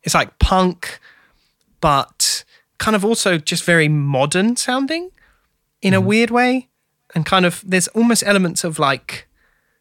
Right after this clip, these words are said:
Speaker 1: kind of rap or maybe even, like, trap, like, elements, but then with, like, punk and then with a bit of metal thrown in. But it's very kind of Californian.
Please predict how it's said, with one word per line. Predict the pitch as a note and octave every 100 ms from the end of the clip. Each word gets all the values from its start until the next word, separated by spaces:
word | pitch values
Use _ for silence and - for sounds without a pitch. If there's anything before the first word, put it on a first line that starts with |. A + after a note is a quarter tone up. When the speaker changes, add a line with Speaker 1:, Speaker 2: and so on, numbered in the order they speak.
| _
Speaker 1:
kind | - D#3
of | C3
rap | D#3 F#3 - -
or | D#3+
maybe | E3+ F3+
even, | E3
like, | C#3 -
trap, | - - D3 F#3 - - - _ _ _ _ _ _
like, | F3+ D3+ - -
elements, | A3 G3+ C#3+ - - - - - _ -
but | E3+
then | E3+
with, | D#3+
like, | D3+ -
punk | - G#3+ G#3 G3+ - - - _
and | D#3
then | C#3+
with | D3
a |
bit | D3+ D3+
of |
metal | C#3+ D3+ F#3 F#3
thrown | - F#3+ F#3+
in. | F#3+ F#3+ F#3+ _ _ _ _ _ _
But | E3+ -
it's | D#3+
very | - E3+ F#3+ F#3
kind | E3+ D3+
of | -
Californian. | - D#3+ - E3+ E3 E3 D#3+ E3 E3